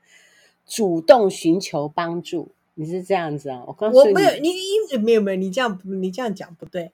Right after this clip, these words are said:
Speaker 2: 不一定是我。你说这个选项是哪一个嘛？
Speaker 1: 对。对。
Speaker 2: 那不一定是我会这么做啊。
Speaker 1: 嗯。
Speaker 2: 你，你这样问法就不同啦。
Speaker 1: 是啊，是啊。
Speaker 2: 对不对？那如果这几个答案，我认为应该是这个比较会。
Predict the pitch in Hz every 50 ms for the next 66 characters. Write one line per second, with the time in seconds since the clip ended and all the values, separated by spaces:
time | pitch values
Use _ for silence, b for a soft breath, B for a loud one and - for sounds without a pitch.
0 | _ _ _ _ - 294 311 339 311 285 311 269 214 175 170 180 202 208 226 277
1 | 294 b b b _ - 494 539 381 285 208 - - 165 156 156 - - 233 190
2 | 175 B B B _ - - - 202 175 160 160 175 175 170 180 170 170 165 -
3 | _ _ _ _ _ - 147 143 233 226 202 180 - _ _ _ _ _ _ _
4 | _ - 277 294 285 302 269 226 277 247 180 170 156 147 147 - 240 226 202 220
5 | 220 190 175 170 - - 202 180 160 156 156 165 - _ _ _ - 165 165 226
6 | 262 277 269 277 285 269 269 330 320 302 285 320 320 294 269 233 175 165 170 214
7 | 214 - 240 233 - 175 160 160 160 160 165 165 175 - - 196 180 156 156 156
8 | - - 165 151 143 143 247 247 233 220 226 202 175 170 - - - - - 226
9 | 285 320 277 247 233 311 330 381 285 - - - 466 392 - - - 160 - 170
10 | 165 - 165 165 165 165 - - 180 180 185 208 277 254 208 175 165 165 180 -
11 | 220 _ _ _ _ _ _ _ - 214 226 226 240 233 233 233 - - 220 208
12 | - 247 220 190 165 - - - _ _ _ _ - 165 160 - 180 170 165 160
13 | - _ _ _ _ _ _ _ _ _ - 175 165 -